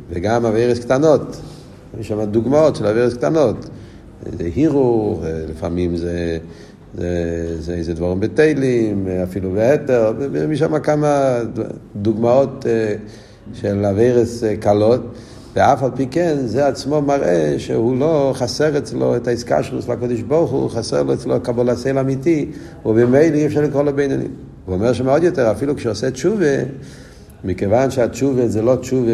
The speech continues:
שפועלת אצלו, שיהיה מופרך, לא יובב ולא יעבר אוויר אלא יילום, וזה לא נהיה אצלו מופרך העניין של הרע,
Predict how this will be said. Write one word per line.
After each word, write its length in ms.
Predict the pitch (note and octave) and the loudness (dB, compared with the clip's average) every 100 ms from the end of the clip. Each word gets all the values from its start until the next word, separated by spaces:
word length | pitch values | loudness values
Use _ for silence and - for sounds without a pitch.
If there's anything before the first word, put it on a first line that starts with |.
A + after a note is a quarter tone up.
| G#2+ | 0
שפועלת 920 | E2 A#2+ A#2+ A#2 G#2+ - G2+ B2+ C3 - | 0 2 4 4 2 0 2 2 2 -2
אצלו, 440 | F#2+ A2+ A#2+ A2+ | -6 0 2 2
שיהיה 300 | G2 G2+ A2+ | 0 -2 0
מופרך, 560 | A2+ G2 G#2+ A#2+ A2 - - - - - | 0 -2 2 2 2 -2 -16 -20 -20 -8
לא 60 | G2 | 0
יובב 420 | G2 A#2+ A#2+ A2+ | 4 4 4 2
ולא 120 | G2 | 2
יעבר 420 | G2+ G#2 A2+ A2 G2+ | 2 4 4 4 2
אוויר 280 | G#2 A2 | 2 2
אלא 100 | G2+ | 2
יילום, 440 | G2 G2 G2 G#2 G#2 - - - - - - - | 2 2 2 0 -4 -10 -16 -20 -20 -20 -18 -14
וזה 240 | F2 - F#2+ | -14 -8 0
לא 160 | A2+ | 2
נהיה 260 | A#2+ A#2+ A#2+ | 4 6 4
אצלו 220 | A#2 A#2 | 4 0
מופרך 480 | G#2 G2+ G#2+ A#2+ A2 | 0 0 2 2 2
העניין 360 | G#2 G#2+ G#2+ | -4 -2 -2
של 180 | G#2 G2+ | -2 0
הרע, 320 | F#2 F2 F2 | 2 2 0